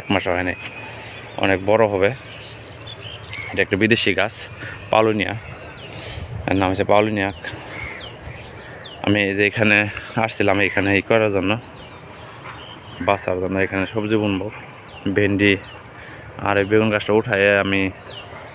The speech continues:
দিব এখানে পুঁই শাক। এখানে আমার মরিচ গাছ আছে কিছু, এইগুলাতে গতকাল আমি শাক বুনছি, পাট শাক বুনছি, এই যে দাঁড়া বুনছি, এই যে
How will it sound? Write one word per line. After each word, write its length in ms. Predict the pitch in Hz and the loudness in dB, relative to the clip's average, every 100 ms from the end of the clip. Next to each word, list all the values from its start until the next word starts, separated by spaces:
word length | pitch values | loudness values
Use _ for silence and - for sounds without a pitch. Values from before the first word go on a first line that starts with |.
| - - - - - - - 90 | -16 -16 -16 -16 -16 -16 -10 2
দিব 140 | 101 95 92 | 4 6 6
এখানে 180 | - 98 92 | 4 0 4
পুঁই 160 | 104 92 | 4 4
শাক। 180 | 107 - - - - - - - - - - - - - - - - | 0 -2 -10 -16 -16 -16 -16 -16 -18 -18 -16 -16 -14 -14 -16 -6 -2
এখানে 160 | 110 110 | 2 2
আমার 120 | 107 | 2
মরিচ 200 | 120 131 120 | 4 4 6
গাছ 120 | 107 107 | 4 4
আছে 120 | 104 107 | 2 4
কিছু, 180 | 110 117 135 - - - 131 117 | 4 4 2 -2 -12 -8 0 4
এইগুলাতে 340 | 131 135 139 131 120 | 4 4 6 4 6
গতকাল 300 | 127 127 127 | 4 6 4
আমি 140 | 107 104 104 123 - - - - - - | 4 2 0 -6 -12 -16 -16 -16 -10 -2
শাক 160 | 113 110 | 0 2
বুনছি, 240 | 120 - 95 - | 2 4 2 4
পাট 120 | 110 - | 0 0
শাক 100 | 92 | 2
বুনছি, 180 | 95 95 95 | 2 4 4
এই 40 | 92 | 4
যে 60 | 90 | 4
দাঁড়া 160 | 98 101 | 4 2
বুনছি, 300 | 101 90 92 92 - - - - - - - - - - - - - - - - - - - - - - - - - - - - - - - | -2 0 0 0 -4 -14 -14 -12 -12 -12 -14 -16 -14 -14 -14 -14 -14 -12 -12 -10 -12 -12 -14 -14 -14 -14 -14 -14 -14 -14 -14 -14 -14 -14 0
এই 40 | |
যে 60 | 98 | 4